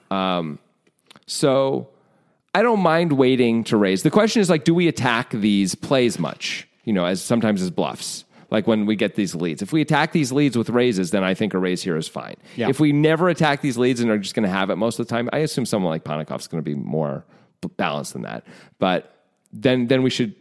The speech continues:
Speaker 1: maybe delay a little bit longer. As always, the longer we wait to raise, the more powerful the raise looks. And usually the more powerful the raise is.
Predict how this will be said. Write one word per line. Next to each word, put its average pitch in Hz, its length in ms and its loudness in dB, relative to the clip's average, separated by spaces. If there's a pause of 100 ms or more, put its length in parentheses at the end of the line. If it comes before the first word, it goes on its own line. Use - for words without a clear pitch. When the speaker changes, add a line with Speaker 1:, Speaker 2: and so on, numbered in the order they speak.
Speaker 1:
maybe 110 440 2
delay 92 300 0
a 87 80 -2
little 80 160 -4
bit 67 100 -8
longer. 60 420 -10 (320)
As 156 220 2
always, 170 360 4
the 135 140 4
longer 170 380 4
we 202 180 2
wait 196 300 2
to 214 100 0
raise, 160 760 2 (400)
the 110 80 0
more 110 120 4
powerful 92 360 0
the 78 100 -2
raise 52 240 -6
looks. - 420 -16 (220)
And 104 100 -2
usually 101 200 0
the 95 80 0
more 87 160 0
powerful 76 320 -4
the 73 80 -4
raise 58 240 -8
is. - 320 -18